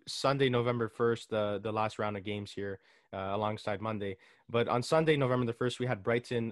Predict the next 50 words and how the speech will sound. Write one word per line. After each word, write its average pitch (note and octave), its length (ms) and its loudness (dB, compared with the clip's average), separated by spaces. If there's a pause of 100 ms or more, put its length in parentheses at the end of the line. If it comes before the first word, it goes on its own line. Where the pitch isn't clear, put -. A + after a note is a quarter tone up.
uh, G#2+ 220 -2
Hove A2 240 -2
Albion A2 300 0
against G#2 240 -8
Tottenham A2 260 -2
Hotspurs. G#2 480 -4 (500)
You A#2+ 80 0
know, C#3 180 2
this E3 240 0
was, B3 160 2
this G#3 280 2
was A3 160 0
an F3 160 6
interesting E3+ 400 0
match D3+ 320 2
because B2 420 -2 (680)
it, C#3 180 4
it, D#3+ 240 6
it D3+ 60 8
went D#3 180 6
down E3 140 6
to D#3 100 0
the B2+ 80 4
wire. A#2 400 2 (200)
Uh, A2 380 -2
Kane D3+ 240 2
was D3+ 160 2
fouled A#2+ 540 2
just C#3 240 0
inside C3+ 260 0
the A#2+ 100 0
eighteen-yard A2+ 640 -2
box, G#2+ 440 -2
um, G2+ 520 -2 (380)
and, G#2+ 320 -4
you A2+ 100 -4
know, A2 140 0
he, A2 200 -2
he A2+ 120 -6
went B2 100 2
up A#2+ 100 -2
for A2 80 0
a G#2+ 40 0
header, B2 240 0
got A2 160 0
hit A#2 160 -2
from A#2 120 -4
behind, A2+ 380 -2
went G#2+ 160 -6
down. G#2+ 480 -2